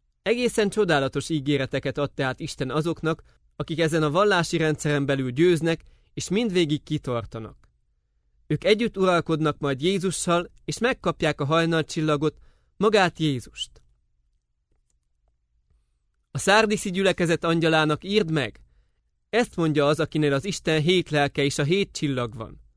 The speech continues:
A szárdiszi gyülekezettel áttértünk a protestáns reformációra. Az Ézsaiás tizenegyedik fejezetében látjuk azt, hogy a lélek a maga teljességében nyugszik Jézuson. Ezért írja az első versben az ige,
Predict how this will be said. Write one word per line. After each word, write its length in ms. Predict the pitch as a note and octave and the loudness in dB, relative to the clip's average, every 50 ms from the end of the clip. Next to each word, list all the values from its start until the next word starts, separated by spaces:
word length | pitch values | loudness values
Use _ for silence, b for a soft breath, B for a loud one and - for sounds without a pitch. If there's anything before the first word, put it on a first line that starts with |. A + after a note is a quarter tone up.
| _ _ _ _ _ _ _ _ _ _ _ _ _ _ _ _ _ _ _ _ _ _ _ _ _ _ _ - | _ _ _ _ _ _ _ _ _ _ _ _ _ _ _ _ _ _ _ _ _ _ _ _ _ _ _ -14
A 80 | - | -12
szárdiszi 500 | - - G#3 A3+ A#3+ G#3+ G#3+ G3 - E3+ | -2 0 2 2 2 2 -2 -4 -4 -4
gyülekezettel 720 | D3 D3 E3 E3 D#3 - E3 D3 D#3 D3 - - - D#3+ D#3+ | -2 0 2 2 2 2 0 0 0 0 -2 0 -2 -2 0
áttértünk 720 | - E3+ F#3+ G#3 - - - F3 E3 D#3 - E3 D#3 C#3+ | 2 2 2 2 2 0 0 0 0 0 -2 -6 -4 -2
a 60 | D3 | -4
protestáns 720 | C#3 - G3 A3+ A3 - F3+ - - - D#3 C#3+ C#3 - | -4 -2 -2 -2 0 0 -4 -4 -2 -2 -2 -2 -2 -2
reformációra. 1040 | D3 C#3+ C#3 - C#3+ C3 B2 B2+ B2 A#2+ A#2 G#2+ - - C3 A#2+ A2+ A2+ A2 - - - _ _ _ _ _ _ _ _ _ _ _ _ _ _ _ _ - | -4 -6 -4 -4 -4 -4 -4 -2 -4 -4 -6 -8 -10 -10 -10 -8 -8 -8 -10 -12 -16 -20 _ _ _ _ _ _ _ _ _ _ _ _ _ _ _ _ -8
Az 120 | C#3 - | -6 -2
Ézsaiás 540 | F#3+ A3 B3 G#3+ G#3 G3+ F#3 F3 D#3 D3 - | 0 0 0 2 2 2 2 4 2 0 0
tizenegyedik 640 | - A3+ A3 G3+ F#3 D#3+ E3 F#3+ E3+ E3 C#3+ C3 C3 - | -2 -4 -2 0 0 0 0 -2 0 0 0 0 -2 -6
fejezetében 760 | - D3 D3 C#3+ C3+ D3 C3+ - D#3 D3+ C3+ D#3 D#3 D3+ | -2 0 0 2 2 0 -2 0 -2 -2 0 2 0 2
látjuk 420 | D#3 F3+ F3+ E3+ - - D3 - - | 4 4 2 2 0 -4 -8 -2 -2
azt, 180 | D3 D3 - - - - _ _ _ _ _ - | -2 -2 -2 -6 -20 -20 _ _ _ _ _ -6
hogy 140 | D3+ D3 D#3+ | -2 0 2
a 40 | |
lélek 340 | D3+ E3 F#3+ G3+ F#3+ F3+ - | 2 4 4 4 2 2 2
a 60 | E3+ | 0
maga 240 | D#3 F3 G3+ G3 G3+ | 0 0 2 0 0
teljességében 880 | - - F3+ E3+ E3+ D#3 C#3+ - - - D#3 D3 C3+ D3 B2+ C#3+ C#3 | -2 0 0 2 2 2 2 0 -2 0 0 0 0 0 0 0 0
nyugszik 440 | C#3+ D3 D3 - - - C#3+ - - | 0 0 -2 -4 -4 -8 -8 -6 -2
Jézuson. 580 | C#3+ D3 C#3 B2+ A2 A#2+ A#2 - - - - _ _ _ _ _ _ _ _ _ _ _ _ _ _ _ _ _ _ _ _ _ - | -2 -2 -2 -2 -4 -8 -12 -12 -14 -14 -14 _ _ _ _ _ _ _ _ _ _ _ _ _ _ _ _ _ _ _ _ _ -2
Ezért 400 | - A#3 A#3+ A3 G#3 F3+ - - | 2 2 4 4 4 2 2 0
írja 200 | D#3 D#3 D3+ C#3+ | -2 0 0 0
az 120 | C#3 B2+ | 2 2
első 340 | D#3 D#3+ E3 D#3 - - D#3 | 2 2 2 0 0 0 2
versben 360 | D3 D3+ D3 C3+ B2+ C#3+ C#3 | 2 2 2 2 0 -4 -2
az 120 | C#3 C3 B2 | -2 -2 -2
ige, 340 | E3 D#3 D3+ D#3+ D#3+ D3+ | -2 0 2 0 0 0